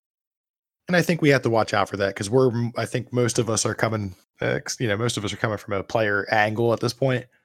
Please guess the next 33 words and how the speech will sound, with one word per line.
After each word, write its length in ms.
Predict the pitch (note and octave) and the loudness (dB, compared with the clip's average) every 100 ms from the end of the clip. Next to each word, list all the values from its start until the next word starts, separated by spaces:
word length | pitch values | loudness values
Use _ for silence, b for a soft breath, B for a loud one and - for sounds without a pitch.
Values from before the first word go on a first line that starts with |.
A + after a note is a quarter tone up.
| _ _ _ - | _ _ _ -4
Uh, 160 | A2 G#2 | 0 0
been 140 | G#2+ | 0
doing 160 | A2 G#2+ | -2 0
a 40 | |
lot 160 | A2 G#2+ | 2 2
more 120 | G#2+ | 0
playing 480 | - B2+ A#2+ A#2 A2 | 0 0 0 0 -4
than 140 | G#2 | -4
running 300 | A2 A#2 A#2+ | 0 0 0
things. 400 | B2 B2 B2+ A#2+ | -2 -2 -2 -4
So 300 | - - A#2 | -2 0 4
I 80 | A2 | 4
think 260 | F3 E3 C3+ | 6 6 6
I, 180 | D#3 - | 4 6
I 140 | C3 | 6
just 320 | C#3 C3 - - | 6 4 0 -2
wanna 260 | G#2+ A#2+ G#2+ | 2 4 2
chomp 460 | - - B2 A#2+ | -2 2 2 0
at 100 | C#3 | -4
the 80 | - | -6
bit 300 | F2+ B2+ A2+ - | 0 2 2 -2
when 140 | G#2 | -4
I 80 | F#2+ | -4
see 240 | - A2+ | -4 -2
a 80 | G2+ | -2
homebrew 420 | A2+ G#2+ G#2+ G#2+ | -2 -4 -4 -2
item 360 | G#2+ G#2+ G#2+ G#2 | -2 0 -2 -2
or 240 | G#2 G2+ | -2 -2
a 80 | F#2+ | 0
house 320 | G#2+ G#2+ - - | 2 0 -2 -6
rule 340 | G#2+ G2+ G2+ | -4 -4 -4
that's 200 | G2 - | -6 -6
gonna 260 | A2+ G2+ | -6 -6